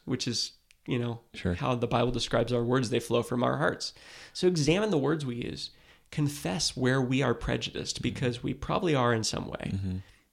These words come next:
Speaker 1: Don't just buy a narrative of, "Oh, I'm, you know, I'm racist 'cause I'm white. I just gotta check my privilege at the door."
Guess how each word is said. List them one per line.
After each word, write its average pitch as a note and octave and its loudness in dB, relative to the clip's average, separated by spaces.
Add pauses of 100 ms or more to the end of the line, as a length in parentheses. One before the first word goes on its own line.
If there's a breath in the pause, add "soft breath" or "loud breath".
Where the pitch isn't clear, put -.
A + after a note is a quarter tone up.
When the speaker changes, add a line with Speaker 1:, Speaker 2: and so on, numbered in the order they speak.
(640)
Speaker 1:
Don't F#3 -2
just D#3+ -2 (260)
buy A#2 2
a A2 2
narrative A2+ 2
of, A2 0
"Oh, B2+ 6
I'm, C3 0 (440)
you C#3 0
know, A#2+ 0 (600 loud breath)
I'm B2 2
racist A#2+ 2
'cause - -4
I'm A2+ -2
white. A2 -4 (640 loud breath)
I C3 -4
just B2 0
gotta C3 0
check A#2+ -2
my A#2 0
privilege A#2+ 0
at A#2+ -4
the C3+ -6
door." B2 -4